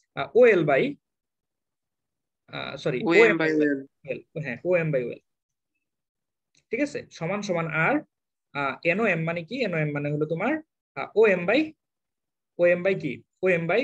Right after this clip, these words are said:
Speaker 1: কত? ওএন, হ্যাঁ? এটা। ঠিক আছে? এখন তুমি চিন্তা করো, এখন দেখো, এই জায়গাতে ওএম এসে গেছে। হুম? এই জায়গাতে ওএম এসে গেছে, এই জায়গাতে ওএম এসে গেছে। তো তুমি এখানে তো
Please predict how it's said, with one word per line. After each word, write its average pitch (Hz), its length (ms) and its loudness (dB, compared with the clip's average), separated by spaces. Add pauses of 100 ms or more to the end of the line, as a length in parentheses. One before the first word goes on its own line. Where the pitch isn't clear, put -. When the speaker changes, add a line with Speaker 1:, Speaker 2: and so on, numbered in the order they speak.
(100)
Speaker 1:
কত? 190 140 -4 (800)
ওএন, 135 300 2
হ্যাঁ? 240 140 -6 (720)
এটা। 156 140 -4 (560)
ঠিক 247 160 -4
আছে? - 140 -6 (140)
এখন 247 200 0 (160)
তুমি 226 200 0
চিন্তা 202 240 -2
করো, 151 160 2 (220)
এখন 180 180 -2 (100)
দেখো, 170 220 -2 (640)
এই 247 180 2
জায়গাতে 196 280 0 (100)
ওএম 208 280 4
এসে 165 160 -4
গেছে। - 180 -10 (240)
হুম? 240 180 -12 (260)
এই 175 80 -2
জায়গাতে 185 280 0
ওএম 196 200 2
এসে 202 160 -4
গেছে, 226 200 -4
এই 196 80 0
জায়গাতে 160 280 0
ওএম 156 200 -2
এসে 117 140 -12
গেছে। 127 180 -16
তো 156 120 -10
তুমি 233 200 0 (380)
এখানে 202 220 0
তো - 40 -4